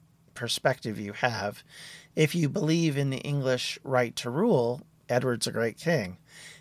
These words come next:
If you believe in other things that he did for the English people, he's a great king.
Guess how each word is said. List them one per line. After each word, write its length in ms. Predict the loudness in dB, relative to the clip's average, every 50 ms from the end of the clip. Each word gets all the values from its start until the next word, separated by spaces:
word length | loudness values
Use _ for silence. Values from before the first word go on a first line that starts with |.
| _ 0
If 180 | 0 0 2
you 140 | 2 0 2
believe 640 | 2 2 2 2 2 2 0 0 -2 -2 -4 -8 -12
in 340 | -8 -6 -4 -4 -4 -6 -4 2
other 260 | 4 4 6 6 4 0
things 380 | 0 0 -2 -2 -2 -2 -4
that 100 | -6 -8
he 120 | -8 -6 -4
did 220 | -2 -2 -4 -4
for 120 | -6 -6
the 140 | -6 -6 -6
English 380 | -4 -6 -6 -6 -6 -8 -8 -6
people, 460 | -4 -4 -2 -2 0 0 0 0 -2
he's 240 | -4 -4 -2 -2 -2
a 60 | -2
great 260 | 0 0 0 0 0 0
king. 380 | 0 2 2 2 0 -4 -8